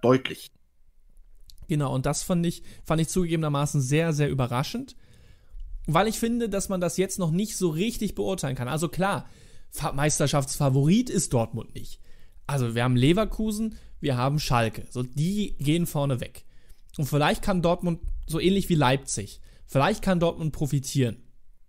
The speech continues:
Speaker 2: So, aber die Frage ist ja, ist Dortmund ein Kandidat, um da oben mitzuspielen? Und ich würde sagen, momentan ist das noch nicht ei-, endgültig sagbar, weil wir Dortmund gegen eine Top-Mannschaft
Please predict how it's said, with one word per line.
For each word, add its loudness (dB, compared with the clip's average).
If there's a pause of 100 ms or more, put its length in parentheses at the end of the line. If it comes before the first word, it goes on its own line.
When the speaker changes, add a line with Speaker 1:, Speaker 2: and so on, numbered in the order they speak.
(720)
Speaker 2:
So, 0
aber 4
die 2
Frage 0
ist -2
ja, -2
ist -6
Dortmund 0
ein -2
Kandidat, 2
um 0
da 0
oben 0
mitzuspielen? -4
Und -8
ich -6
würde 0
sagen, -2 (220)
momentan -2 (220)
ist 0
das -2
noch 0
nicht -2
ei-, -8 (140)
endgültig 0
sagbar, -2 (480)
weil 2
wir 2 (220)
Dortmund 2 (120)
gegen 2
eine 2
Top-Mannschaft -2